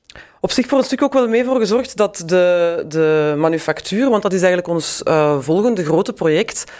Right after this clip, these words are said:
ehm, en dat wij, dat is een gebouw waar wij, eh, subsidies van het, eh, Europees Fonds voor Regionale Ontwikkeling voor krijgen.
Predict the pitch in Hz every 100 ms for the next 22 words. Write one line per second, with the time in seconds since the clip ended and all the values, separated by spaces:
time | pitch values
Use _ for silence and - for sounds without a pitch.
0 | - - - - 170 165 165 165 - 175
1 | 123 170 165 117 - - - 160 156 165
2 | 156 139 156 220 202 175 165 160 151 -
3 | - 151 147 139 - - 160 175 185 180
4 | 156 156 - 151 147 156 165 165 - -
5 | - 156 147 143 139 135 - 165 247 262
6 | 262 247 254 247 254 262